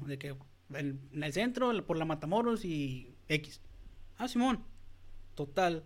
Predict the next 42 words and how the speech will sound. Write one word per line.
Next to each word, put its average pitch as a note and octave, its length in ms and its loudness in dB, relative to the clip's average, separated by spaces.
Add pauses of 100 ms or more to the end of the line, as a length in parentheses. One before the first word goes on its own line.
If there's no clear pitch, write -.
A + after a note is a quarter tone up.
(100)
de D#3 300 0
que D3+ 240 2
a C3+ 80 0
ti C3+ 80 -8
se F3 100 -4
te F3+ 80 -4
hace F3+ 120 -4
extraño, F3 340 2
de D3 80 2
que, - 80 -10 (280)
"¿Qué - 80 -16
pedo? D3+ 200 -8
Pues, C#3 160 -8
¿quién C3+ 160 -6
era? E3 240 -2 (540)
O - 20 -20
sea, C3+ 100 -6
no D3 80 0
lo F3+ 120 2
conozco, F#3+ 520 6
no F3 100 4
sé E3 140 -4
quién D#3+ 180 0
es". F#3+ 220 0 (960)
Pero F3 340 6
a E3 140 4
la D3+ 240 2
persona E3+ 260 2
esta G3 160 2
que F3+ 80 4
le F3 60 4
llegó F3 180 8
la F3+ 80 6
llamada E3+ 380 4
se F#3+ 140 -2
le D3 100 0
hizo D3+ 180 -2
intrigoso F3 680 2
el D3+ 80 2
saber C#3 360 -2
quién D3+ 220 0
era. E3+ 240 4